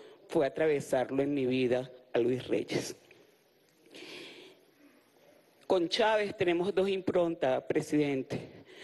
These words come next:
Una es que los hombres se dieron permiso para decirle a Chávez, "Te amo",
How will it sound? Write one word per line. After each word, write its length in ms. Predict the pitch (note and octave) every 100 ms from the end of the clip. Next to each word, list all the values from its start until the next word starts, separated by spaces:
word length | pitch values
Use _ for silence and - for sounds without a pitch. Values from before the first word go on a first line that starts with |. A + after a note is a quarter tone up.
| -
Una 380 | - F3+ G3+ G3+
es 200 | G#3+ -
que 120 | -
los 300 | F#3+ E3 -
hombres 680 | G#3 G#3+ G#3+ G#3 G#3+ - - - - -
se 160 | - F#3
dieron 340 | F3 F3 F#3+
permiso 720 | G3+ F#3 D#3+ F3+ A#3+ B3 - D3+
para 220 | E3+ D3+
decirle 460 | C#3+ - D3 D#3
a 60 | D#3+
Chávez, 540 | - D3 C#3+ D3 -
"Te 180 | - C3
amo", 360 | D#3 D3+ B2